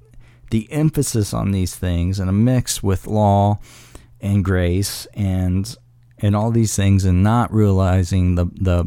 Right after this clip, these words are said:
the power of what Jesus has done on the cross, on this side of the cross, uh,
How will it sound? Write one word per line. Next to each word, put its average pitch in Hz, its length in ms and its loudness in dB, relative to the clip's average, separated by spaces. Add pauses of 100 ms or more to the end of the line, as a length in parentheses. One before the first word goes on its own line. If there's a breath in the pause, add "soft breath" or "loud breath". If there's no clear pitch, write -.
(120)
the 92 180 -4
power 107 680 2
of 92 420 -2
what 90 200 -6
Jesus 104 400 -2
has 98 140 0
done 90 260 0
on 87 120 2
the 85 60 0
cross, 85 460 -2
on 90 140 0
this 117 180 0
side 110 200 -4
of 101 60 -4
the 98 60 -4
cross, 85 540 -4 (1120 loud breath)
uh, 107 420 -6